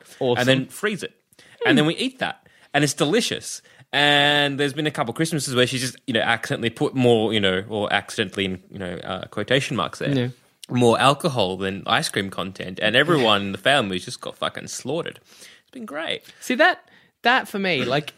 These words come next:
Speaker 1: family dues are boring. Let,
Speaker 2: Oh,
Speaker 1: let's
Speaker 2: and
Speaker 1: be
Speaker 2: how?
Speaker 1: honest here. But, like, a while back, it was my uncle's fiftieth,
Speaker 2: Yeah.
Speaker 1: right? And, like,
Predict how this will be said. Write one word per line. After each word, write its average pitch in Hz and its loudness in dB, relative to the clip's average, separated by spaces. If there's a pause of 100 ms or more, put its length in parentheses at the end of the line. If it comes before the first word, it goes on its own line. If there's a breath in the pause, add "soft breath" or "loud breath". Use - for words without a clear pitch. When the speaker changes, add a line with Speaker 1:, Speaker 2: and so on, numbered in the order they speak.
Speaker 1:
family 208 2
dues 127 -2
are 117 -8
boring. 95 -14
Let, 214 2
Speaker 2:
Oh, 247 2
Speaker 1:
let's 240 2
Speaker 2:
and 123 -4
Speaker 1:
be 233 4
Speaker 2:
how? 190 4
Speaker 1:
honest - -4
here. 98 -6 (720 loud breath)
But, 170 2 (360)
like, 170 -6
a 185 -2
while 240 6
back, 127 -2
it - -8
was 135 -8
my 127 0
uncle's 135 -4
fiftieth, - -8
Speaker 2:
Yeah. 127 -2
Speaker 1:
right? 135 0 (500 loud breath)
And, 185 0
like, 226 2